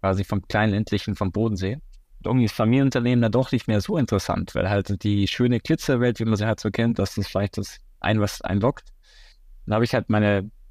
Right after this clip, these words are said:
meine Erfahrungen im Banking, im Beratertum gesammelt. Und irgendwann kommt man eigentlich drauf raus, dass irgendwie jeder tro-, trotzdem irgendwie nur Excel-Tabellen macht und PowerPoint-Slides macht.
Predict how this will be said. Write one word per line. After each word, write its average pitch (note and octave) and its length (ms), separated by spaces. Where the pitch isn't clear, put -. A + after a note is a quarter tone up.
meine G2+ 220
Erfahrungen A2+ 460
im G#2 100
Banking, A#2 400
im G2+ 180
Beratertum A2 580
gesammelt. C3 460
Und A2 100
irgendwann A#2 420
kommt A#2 280
man G#2 380
eigentlich G#2 200
drauf - 340
raus, A2+ 400
dass G2+ 280
irgendwie G#2 280
jeder G#2+ 220
tro-, A#2 400
trotzdem - 360
irgendwie G#2 260
nur G2+ 200
Excel-Tabellen A2 580
macht A2 300
und F#2+ 120
PowerPoint-Slides A#2 800
macht. B2+ 300